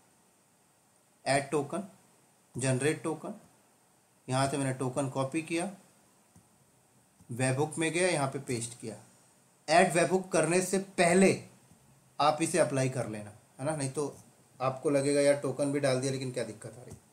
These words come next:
तो जो token निकाला, उसे save तो करिए पहले, पहले पूरा process save होने दीजिएगा,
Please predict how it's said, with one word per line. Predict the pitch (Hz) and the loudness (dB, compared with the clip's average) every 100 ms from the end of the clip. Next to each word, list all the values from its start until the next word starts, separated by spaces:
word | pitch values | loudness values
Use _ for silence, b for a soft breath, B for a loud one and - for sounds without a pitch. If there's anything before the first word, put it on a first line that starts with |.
| _ _ _ _ _ _ | _ _ _ _ _ _
तो | 123 | -4
जो | 135 | -2
token | 143 143 160 | 0 -2 -2
निकाला, | 147 135 143 147 | -2 2 2 2
उसे | 156 | 0
save | 139 135 | -4 -4
तो | 143 | -4
करिए | 131 147 | -2 -2
पहले, | 190 123 110 - _ _ _ _ _ _ _ _ _ _ _ - _ _ _ 127 | -2 -4 -8 -16 _ _ _ _ _ _ _ _ _ _ _ -20 _ _ _ -4
पहले | 127 | -2
पूरा | 139 139 131 | -2 -4 -4
process | 120 117 143 - - - - - - | -6 -2 -2 -2 -8 -10 -10 -12 -6
save | 147 151 | -2 0
होने | 160 175 | 2 0
दीजिएगा, | 175 170 170 175 | -2 -4 -4 -4